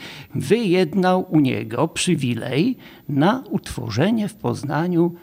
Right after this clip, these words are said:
mm, akademii. E, do tej pory, e, w Rzeczypospolitej, w koronie Królestwa Polskiego, bo tak się nasz kraj wówczas nazywał, istniała tylko jedna tego typu placówka,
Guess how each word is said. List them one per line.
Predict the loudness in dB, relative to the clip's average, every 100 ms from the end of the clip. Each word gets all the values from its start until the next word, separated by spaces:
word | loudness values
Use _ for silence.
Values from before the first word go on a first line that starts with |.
| -20 -20 -8
mm, | -2 -2 0
akademii. | -2 0 0 -2 -10 -18 -20 _ _ _ -20 -16 -16 -8
E, | -6 -6 -12 -2
do | 0
tej | 2 0
pory, | 2 0 0 -6 -6 0 2 2 -4 -20 _
e, | -10 -10 -12
w | -14 -16 -16 -14
Rzeczypospolitej, | -6 -6 -6 -8 -12 -12 -16 -16 -16 -6 -4 -4
w | -8 -4
koronie | 2 4 2 -2 -2 -2 -2 -8 -20 _
Królestwa | -10 -4 -4 -4 -10
Polskiego, | -12 -12 -12 -12 -14 -18 -10 -6 -6
bo | -8
tak | -12 -14 -12
się | -10
nasz | -10 -12
kraj | -10 -10 -10
wówczas | -16 -18 -14 -14 -12
nazywał, | -8 -4 -2 -4 -6 -12 -12 -10 -8 -4
istniała | -2 0 2 2
tylko | 0 -2 0 -2 -2
jedna | -4 4 4 4 -2
tego | -2 -6 -8
typu | -8 -10 -10
placówka, | -10 -12 -8 -10 -8 -10